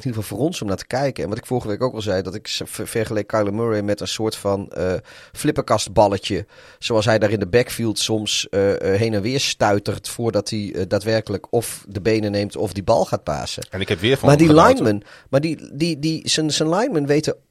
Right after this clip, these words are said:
Speaker 1: ook niet wat hij gaat doen op het moment dat de bal gesnapt wordt, want hij weet het zelf nog niet. En dat
Speaker 2: <laughs>
Speaker 1: geldt bijvoorbeeld inderdaad, dat geldt voor Jackson ook. Dus dan, en dan, maar de linemen staan wel met de rug naar die quarterback toe. En dan is het heel lastig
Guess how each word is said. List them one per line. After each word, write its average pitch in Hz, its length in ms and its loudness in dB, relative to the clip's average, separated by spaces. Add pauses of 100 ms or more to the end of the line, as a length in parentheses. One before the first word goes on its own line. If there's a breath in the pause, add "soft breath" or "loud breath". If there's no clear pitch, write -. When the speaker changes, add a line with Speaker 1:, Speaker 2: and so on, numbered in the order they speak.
Speaker 1:
ook 220 180 6
niet 214 140 -4
wat 139 140 6
hij 127 80 -6
gaat 104 180 0
doen 110 100 2
op 110 60 2
het 101 80 0
moment 104 220 2
dat 98 100 -2
de 98 60 -4
bal 92 180 4
gesnapt 98 320 -4
wordt, 147 140 -4
want 190 160 0
hij 190 140 2
weet 196 200 2
het 185 140 0
zelf 247 360 2
nog 156 180 2
niet. 107 180 0
En 156 100 4
dat 175 180 4
Speaker 2:
<laughs> 196 40 2
Speaker 1:
geldt 180 240 2
bijvoorbeeld 156 360 -4
inderdaad, 165 320 4
dat - 100 0
geldt 160 200 0
voor 160 100 -4
Jackson 165 400 0
ook. 165 180 0 (360 loud breath)
Dus 156 200 4
dan, 165 280 4 (1040 loud breath)
en 165 120 8
dan, 165 240 6 (100)
maar 170 300 4 (260)
de 117 380 2
linemen 175 360 4
staan 151 280 0
wel 170 400 4
met 143 360 0
de 127 200 -2
rug 147 320 4
naar 135 160 0
die 131 80 -4
quarterback 117 520 0
toe. 170 300 -2 (260)
En 143 360 2
dan 147 320 4
is - 180 -4
het 110 120 -6
heel 175 160 2
lastig 156 640 -2